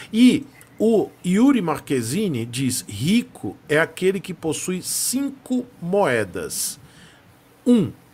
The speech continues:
dinheiro pra bancar seus sonhos. Dois, tempo para fazer o que quiser. Três, total liberdade quanto à sua localização geográfica. Quatro, relacionamentos verdadeiros.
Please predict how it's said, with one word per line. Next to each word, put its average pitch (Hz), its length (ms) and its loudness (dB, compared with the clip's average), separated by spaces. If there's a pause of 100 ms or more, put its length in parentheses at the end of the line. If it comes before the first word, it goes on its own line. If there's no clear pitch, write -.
(380)
dinheiro 180 580 2
pra 196 200 0
bancar 170 480 0
seus 175 240 -6
sonhos. 95 580 -10 (560)
Dois, 143 580 2 (520)
tempo 214 420 0
para 180 300 0
fazer 147 420 -2
o 147 40 -6
que - 140 -14
quiser. 113 460 -6 (580)
Três, - 540 -2 (440)
total 208 460 2
liberdade 160 720 2
quanto 165 500 -4
à 151 80 2
sua - 300 0
localização 165 840 -2
geográfica. 131 720 -4 (300)
Quatro, 170 500 0 (400)
relacionamentos 180 960 2
verdadeiros. 147 960 -2